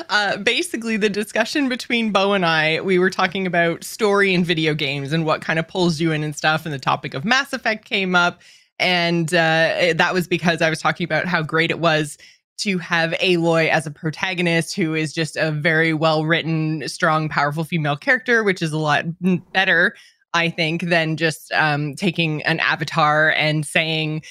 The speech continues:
you know, like, this character can be male or female. And, you know, you can just write a lot more nuance into a character, uh, when you have, like, one specific character in mind. And so I had been talking about how, like,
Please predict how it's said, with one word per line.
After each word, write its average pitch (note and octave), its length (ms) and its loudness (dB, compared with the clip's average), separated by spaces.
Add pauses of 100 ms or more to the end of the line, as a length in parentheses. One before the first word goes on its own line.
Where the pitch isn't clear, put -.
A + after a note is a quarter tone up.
(180)
you F#3+ 120 2
know, D#3+ 200 0
like, D3+ 420 0
this E3+ 240 -2
character D#3+ 540 0
can E3+ 240 -2
be E3+ 160 0
male D#3 360 2
or E3+ 280 2
female. D#3 680 0
And, D3 320 -4
you F#3 100 2
know, F#3 100 4
you G3+ 120 0
can C#4+ 140 0
just - 200 -4
write G#3+ 440 0
a F3 100 2
lot F3+ 240 2
more E3+ 160 2
nuance D#3 460 0
into D3+ 220 -2
a C3+ 60 -6
character, C#3+ 560 -2 (380)
uh, D#3 200 2
when E3 260 2
you D3+ 220 0
have, D3 340 -2
like, D3 160 0
one D#3+ 360 2
specific D3+ 520 -4
character C#3 400 -2
in D3+ 100 -2
mind. F#3 400 0
And E3 140 -2
so D#3+ 140 0
I D#3+ 120 4
had E3+ 220 0
been D#3+ 120 0
talking C4 480 0
about F3 300 2
how, E3 320 0
like, D3 420 0